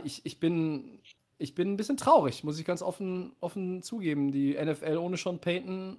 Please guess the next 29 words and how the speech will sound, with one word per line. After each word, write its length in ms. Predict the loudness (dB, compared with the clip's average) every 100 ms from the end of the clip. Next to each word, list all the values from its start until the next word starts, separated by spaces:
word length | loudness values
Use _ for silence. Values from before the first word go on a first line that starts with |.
| -16
ne, 260 | -12 -10 -10 -10
ist 160 | -12
für 120 | -6 -4
mich 180 | -4
ein 80 | -4
Stück 220 | -4 -4
ärmer, 460 | 2 2 4 2 2
weil 500 | 2 0 0 -2 -8
einfach 280 | -8 -8 -4
ein 100 | -6
toller 220 | -2 -2
Coach 360 | -2 -2 -2 -2
ist. 320 | -6 -6 -14 -20 _ _ _ _ _ -10
Ähm, 800 | -4 -2 0 0 0 0 -2 -4
und 160 | -2 -2
ich 140 | 0
hoffe, 400 | -2 2 4 4
dass 220 | 2 -2
wir 80 | -2
ihn 80 | -2
noch 140 | 0
mal 140 | 0 0
sehen, 280 | 0 -2 -2
zweitausenddreiundzwanzig, 1200 | -4 -4 -4 -2 0 0 -2 -4 -4 -8 -10 -8
bei 140 | -4
welchem 260 | -4 -6 -8
Team 220 | -4 -4
auch 100 | -2
immer. 300 | -2 -2 -6